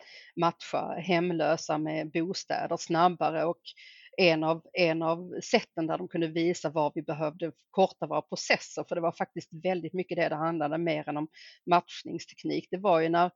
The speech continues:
när, eh, Måns Adler som leder teamet en gång i veckan cyklade på sin fixed gear-cykel utan hjälm där då, när jag har, eh, någon sorts arbetsmiljöansvar <laughs> och, och, eh, lämnade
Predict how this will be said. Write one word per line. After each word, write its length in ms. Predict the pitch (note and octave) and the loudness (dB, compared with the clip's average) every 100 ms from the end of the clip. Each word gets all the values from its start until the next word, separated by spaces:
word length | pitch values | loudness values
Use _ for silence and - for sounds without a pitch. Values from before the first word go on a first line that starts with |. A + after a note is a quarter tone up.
| _ _ _ _ - | _ _ _ _ -2
när, 360 | F#3 F3 E3+ E3+ | 4 6 6 4
eh, 400 | E3 D#3 C#3 D3+ | 2 2 0 0
Måns 340 | F#3 F3 E3+ | 2 2 4
Adler 320 | F3+ D#3+ D#3+ | 6 6 4
som 200 | D#3 E3+ | -2 0
leder 280 | E3+ D#3 E3 | 2 2 2
teamet 480 | - E3+ D3+ D#3 D#3+ - | -2 -2 -2 -2 -4 0
en 180 | F3+ D#3+ | 0 0
gång 220 | D#3+ D#3+ | -2 0
i 40 | |
veckan 500 | D#3+ E3 - D3 D3 D#3 | 0 0 -2 -4 -4 -6
cyklade 720 | - F3+ - - D3 C3 F3 | -4 -4 -6 -2 0 2 0
på 160 | - | -2
sin 380 | E3+ E3+ D#3+ E3 - _ _ _ - | -4 -2 -2 -4 -8 _ _ _ -4
fixed 360 | - - F3+ | -4 -8 0
gear-cykel 640 | F#3+ G3 - D#3+ - E3+ D#3 | 2 2 0 -4 -2 -2 0
utan 400 | F#3 - D#3+ F3 | 0 0 2 4
hjälm 340 | D#3+ D#3+ F3+ | 4 4 2
där 140 | E3+ | 2
då, 160 | E3+ D#3 | 4 2
när 100 | E3+ | 2
jag 160 | E3+ D#3 | 2 4
har, 160 | E3 | 2
eh, 640 | E3 - - F3 F3+ F#3 F#3+ | 0 -6 -10 -4 -4 -4 -4
någon 140 | F#3+ | -4
sorts 220 | - F3 - | -6 -10 2
arbetsmiljöansvar 1300 | F3+ F#3+ - - E3 D#3 D#3 - C#4+ - C4+ - D4+ - F#4 - - - A#4 - G#4 F#4+ - | 6 6 2 -6 -2 2 2 0 -2 4 8 10 10 10 8 6 0 2 2 2 2 4 8
<laughs> 0 | |
och, 320 | C4+ B3+ - | 12 12 12
och, 320 | A3 - - D4+ | 4 0 4 6
eh, 180 | A#3+ G3 | 6 10
lämnade 560 | A3+ A3 B3 A3 F3+ | 10 12 8 4 2